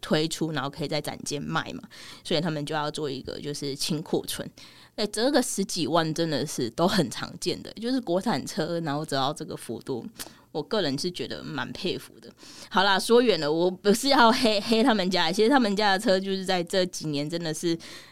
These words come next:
呃，有，有进步啦。只是我们在于看，就是用新车空-，新-，买，你买新车，然后折价空间这件事情来看呢，诶，我们就会发现，你当你的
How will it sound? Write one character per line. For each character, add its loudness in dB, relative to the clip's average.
呃， -4
有， -4
有 -4
进 -4
步 -4
啦。 -6
只 0
是 0
我 4
们 -2
在 2
于 0
看， -2
就 2
是 2
用 2
新 0
车 -2
空-， -8
新-， -4
买， 2
你 4
买 4
新 -4
车， -2
然 0
后 2
折 -2
价 0
空 -6
间 -4
这 -6
件 -4
事 -4
情 -6
来 -6
看 -2
呢， -8
诶， -2
我 2
们 -4
就 -2
会 0
发 2
现， 0
你 -2
当 2
你 0
的 -2